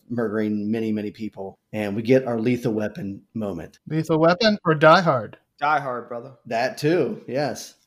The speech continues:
Speaker 3: <laughs> Old buddy saves the day. Shoots the main, shoots the main, shoots the main heel. Shoots him dead.
Speaker 2: Yep. Lance earns his keep, and, uh,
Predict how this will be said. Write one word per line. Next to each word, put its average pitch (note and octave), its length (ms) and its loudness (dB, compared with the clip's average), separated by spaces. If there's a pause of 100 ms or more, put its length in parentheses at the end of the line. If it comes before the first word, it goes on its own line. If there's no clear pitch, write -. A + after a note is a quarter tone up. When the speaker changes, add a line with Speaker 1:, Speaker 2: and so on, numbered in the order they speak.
(440)
Speaker 3:
<laughs> - 560 -2
Old A#2+ 220 4
buddy B2+ 180 6
saves B2+ 400 2
the B2+ 80 -10
day. C#3 380 -2 (320)
Shoots - 400 -4
the B2+ 80 -2
main, B2 400 -2
shoots - 340 -6
the C3 80 -6
main, C3 380 -4 (260)
shoots - 320 -6
the B2+ 80 0
main C3 240 0
heel. C3+ 400 -2 (220)
Shoots - 320 -6
him A#2+ 100 -4
dead. B2+ 320 2 (200)
Speaker 2:
Yep. E3+ 260 -2
Lance D#3+ 580 2
earns F3+ 320 4
his D#3 180 2
keep, A3+ 540 0
and, D3+ 280 4
uh, D#3 300 8